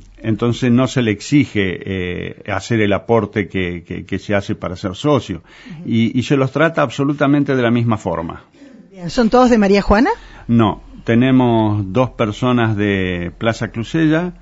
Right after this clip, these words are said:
Speaker 1: eh, y, y tres personas de Estación Clusellas.
Speaker 2: Perfecto. Y bueno, ¿cómo, cómo es, cómo son los rindes hasta ahora?
Speaker 1: Los, los rindes vienen muy bien para nosotros. Eh,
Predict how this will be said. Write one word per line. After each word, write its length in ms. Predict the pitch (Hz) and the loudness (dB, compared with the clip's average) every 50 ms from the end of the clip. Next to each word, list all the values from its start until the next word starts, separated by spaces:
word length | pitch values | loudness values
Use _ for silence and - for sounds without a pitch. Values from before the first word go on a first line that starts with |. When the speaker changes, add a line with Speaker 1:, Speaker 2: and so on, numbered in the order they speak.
| - - - - - - - - - | -20 -20 -20 -20 -20 -20 -20 -12 -6
Speaker 1:
eh, 460 | 113 101 98 95 95 92 92 90 92 92 90 87 87 90 87 92 95 98 104 - - - - - - | -4 -2 0 0 0 -2 -2 -4 -4 -4 -4 -6 -6 -8 -8 -8 -8 -10 -10 -12 -14 -18 -20 -16 -6
y, 420 | - 107 104 101 101 101 - - 110 | -2 0 0 2 0 -2 -2 -2 -4
y 60 | 101 | -4
tres 220 | - 110 117 120 | -2 -2 -2 -2
personas 580 | - - 123 107 107 - 127 120 127 135 127 113 | -2 -4 -6 -6 -4 -4 -2 -2 0 -2 -2 -2
de 100 | 107 98 | -4 -4
Estación 460 | 95 95 - 95 - - 117 113 104 | -4 -4 -8 -10 -8 -4 -4 -4 -4
Clusellas. 640 | 95 92 85 - 92 85 82 82 - - - - - - - | -4 -8 -10 -10 -10 -10 -10 -10 -12 -14 -18 -20 -20 -10 -4
Speaker 2:
Perfecto. 640 | 202 190 180 - - 208 202 185 - - 175 160 - - - - - - - - | -2 0 0 2 2 2 2 2 2 2 2 2 2 -2 -8 -14 -14 -14 -14 -4
Y 560 | - 247 226 233 226 226 220 220 220 214 214 208 | 0 4 4 6 6 6 6 6 4 4 4 4
bueno, 380 | 254 277 277 240 208 190 - - | 4 4 4 4 2 0 0 2
¿cómo, 500 | 240 247 269 294 294 262 233 208 196 196 | 4 4 4 4 4 2 2 2 0 2
cómo 220 | 214 214 233 247 | 2 4 4 4
es, 160 | 226 - - - | 2 0 -4 -2
cómo 220 | - 240 277 262 | 0 2 4 4
son 160 | - 269 240 226 | 4 4 4 4
los 100 | 214 185 | 4 2
rindes 460 | 202 202 208 196 190 170 165 147 - | 2 4 4 4 4 2 0 0 -2
hasta 240 | 175 139 - - 185 | -6 -4 -2 0 2
ahora? 500 | 185 185 180 180 170 160 156 147 139 - | 4 4 4 4 2 2 0 -2 -4 -6
Speaker 1:
Los, 340 | - 113 113 123 127 123 120 | -2 0 2 4 4 4 2
los 300 | 143 - 127 123 123 117 | 0 0 2 2 2 2
rindes 320 | 135 160 180 170 156 143 117 | 2 2 2 4 2 2 2
vienen 260 | 135 131 131 131 123 | 2 2 4 4 4
muy 180 | 123 127 127 | 4 4 4
bien 280 | 123 127 127 120 107 95 | 2 2 2 2 2 2
para 200 | 98 98 98 101 | 0 0 0 2
nosotros. 720 | 104 104 98 - 135 139 139 156 151 143 131 117 - - - | 0 0 0 0 0 0 0 2 0 0 0 0 -6 -12 -4
Eh, 420 | - 110 104 101 98 95 95 92 | -2 0 0 2 0 0 -2 -4